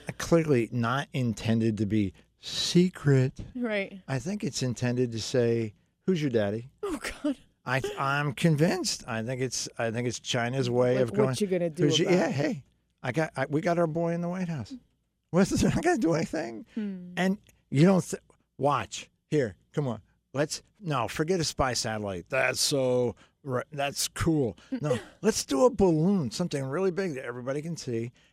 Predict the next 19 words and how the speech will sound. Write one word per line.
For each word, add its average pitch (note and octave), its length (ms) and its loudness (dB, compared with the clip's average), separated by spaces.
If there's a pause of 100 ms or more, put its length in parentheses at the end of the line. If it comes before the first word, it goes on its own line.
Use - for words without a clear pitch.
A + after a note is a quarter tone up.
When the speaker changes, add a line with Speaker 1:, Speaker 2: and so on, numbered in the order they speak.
(160)
Speaker 1:
and A#2+ 180 -6
watch. D#3+ 320 -8 (240)
They A2+ 140 -6
won't C#3+ 460 -6
do D3 360 -6
anything. A#2 640 -14 (1500)
And G#2+ 140 -4
then G#2 140 -4
that G#2 260 -8
will C#3+ 180 -6
show B2 400 0
the B2+ 140 -2
world A2+ 640 -2
Speaker 2:
Mm. - 380 -10 (360)
Speaker 1:
that G#2+ 180 -8
China's B2+ 540 -4
got G2+ 340 -12 (120)
their B2 160 -4
boy, A2 600 -4